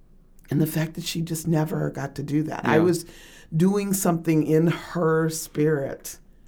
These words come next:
Speaker 1: that she never got to do.
Speaker 2: Mm-hmm.
Speaker 1: And it has overwhelmed me. Um, and I think that's why I've just been, I, I, I've been asking myself, "Why are you having," you know, usually I'm just,
Speaker 2: Yeah.
Speaker 1: like, rushing over there. I have just been hesitant to
Speaker 2: Sure.
Speaker 1: place my feet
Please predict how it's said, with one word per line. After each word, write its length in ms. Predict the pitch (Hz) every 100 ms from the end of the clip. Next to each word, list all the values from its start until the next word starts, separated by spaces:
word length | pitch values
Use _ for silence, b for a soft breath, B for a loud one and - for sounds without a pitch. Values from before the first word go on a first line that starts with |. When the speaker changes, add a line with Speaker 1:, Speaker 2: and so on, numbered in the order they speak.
| - -
Speaker 1:
that 120 | 190
she 240 | - - 165
never 560 | 139 139 156 170 160
got 360 | 156 143 131 -
to 100 | -
do. 400 | 151 123 - 98
Speaker 2:
Mm-hmm. 180 | 98 90 B B B -
Speaker 1:
And 140 | 160 156
it 100 | 151
has 160 | 151
overwhelmed 540 | 160 165 135 139 143 147
me. 280 | - 151 - b b b -
Um, 340 | 135 131 -
and 100 | 165 160
I 80 |
think 300 | 160 180 170
that's 240 | 156 156 -
why 240 | 151 147
I've 100 | 151
just 200 | 151 -
been, 280 | 156 139 135 B B -
I, 80 | 156
I, 60 | 165 165 170
I've 140 | 160
been 140 | 175
asking 300 | 156 190 196 180
myself, 280 | 151 135
"Why 160 | 165 339
are 40 | 403
you 180 | 330
having," 260 | - 214 196
you 80 | 190
know, 80 | 151
usually 400 | - 240 285 170
I'm 80 |
just, 60 | 139
Speaker 2:
Yeah. 60 | 123
Speaker 1:
like, 120 | -
rushing 420 | 156 170 370 254 247
over 160 | 214
there. 140 | 190 - B B B B
I 60 | -
have 220 | 254 196
just 220 | 165 170 165
been 140 | 156
hesitant 640 | 151 185 202 - 214 214 -
to 140 | 147
Speaker 2:
Sure. 180 | 135 127
Speaker 1:
place 360 | 202 214 214 160
my 180 | 147
feet 600 | 143 - 180 185 196 -